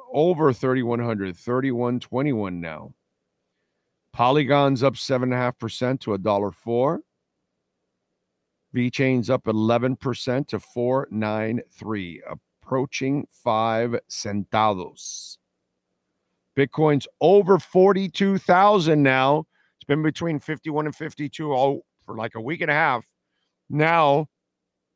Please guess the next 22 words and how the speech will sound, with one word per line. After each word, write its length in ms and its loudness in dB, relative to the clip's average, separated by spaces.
it 140 -2
shot 260 2
over 260 0
fifty-two 800 -4
to 100 -2
fifty-two 760 -4
thousand 580 2
six 340 -6
seventy. 840 -2
So 220 -2
trying 260 2
to 60 0
make 240 0
its 180 -8
way 200 0
to 60 -2
fifty-three 720 -6
now. 400 0
It's 200 -8
up 180 0
two 160 -4
percent. 520 -4